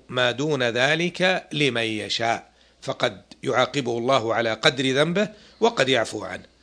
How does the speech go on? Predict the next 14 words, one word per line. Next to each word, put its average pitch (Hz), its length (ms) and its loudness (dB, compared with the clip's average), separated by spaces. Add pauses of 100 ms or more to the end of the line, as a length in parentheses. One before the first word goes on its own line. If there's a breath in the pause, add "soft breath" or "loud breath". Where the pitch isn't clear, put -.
(280 soft breath)
"ومن 151 200 6
يشرك 190 360 4
بالله 135 320 4
فقد 123 340 -4
افترى 123 680 0
إثما 113 360 -8
عظيما". 95 540 -10 (120)
رجع 127 360 0
إلى 123 420 -2 (300 soft breath)
بيان 127 300 2
عظمة 117 380 0
الشرك، - 460 -2 (300 soft breath)
لأن 120 200 -4
الإنسان 120 560 0